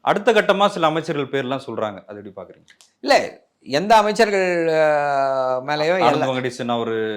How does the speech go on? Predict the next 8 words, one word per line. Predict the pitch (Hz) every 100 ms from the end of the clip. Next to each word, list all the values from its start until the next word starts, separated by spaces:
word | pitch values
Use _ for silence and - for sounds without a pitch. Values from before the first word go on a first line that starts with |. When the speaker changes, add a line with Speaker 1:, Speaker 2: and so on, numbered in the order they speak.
| 104 101 98 - -
Speaker 2:
அவரு | 95 95
Speaker 1:
எடுத்த | 113 110
Speaker 2:
எடுத்துட்டு | 110 110 131
Speaker 1:
வழக்குல | 156 180
Speaker 2:
அவரு | 160 147 139
போ-, | 151 139
போறாரு. | 147 156 147 151 202
அது | 175